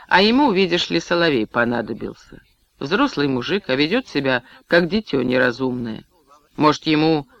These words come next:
шпана проклятая и голову повредила? «Ты иди, Александра», — почувствовав ее раздражение, сказал Дмитрий.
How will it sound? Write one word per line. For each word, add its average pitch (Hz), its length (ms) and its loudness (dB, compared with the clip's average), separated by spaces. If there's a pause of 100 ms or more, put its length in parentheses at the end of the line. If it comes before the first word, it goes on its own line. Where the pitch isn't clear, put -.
шпана 170 500 4
проклятая 165 760 2
и 156 200 0
голову 247 440 4
повредила? 143 800 0 (760)
«Ты 240 180 -2
иди, 175 180 4
Александра», — 120 760 -2 (440)
почувствовав 143 840 -2
ее 139 280 -2
раздражение, 135 720 -4
сказал 139 420 -4
Дмитрий. 127 600 -8